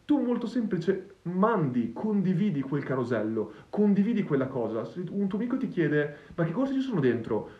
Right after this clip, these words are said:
Tu non stai lì a dirti, "Eh, mi sembra di ricordare che c'è Facebook Ads, Google Ads."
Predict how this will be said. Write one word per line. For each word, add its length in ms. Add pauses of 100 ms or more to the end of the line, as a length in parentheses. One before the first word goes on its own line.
Tu 120
non 120
stai 240
lì 120
a 60
dirti, 560 (160)
"Eh, 220
mi 100
sembra 300
di 80
ricordare 460
che 100
c'è 140
Facebook 440
Ads, 560
Google 300
Ads." 560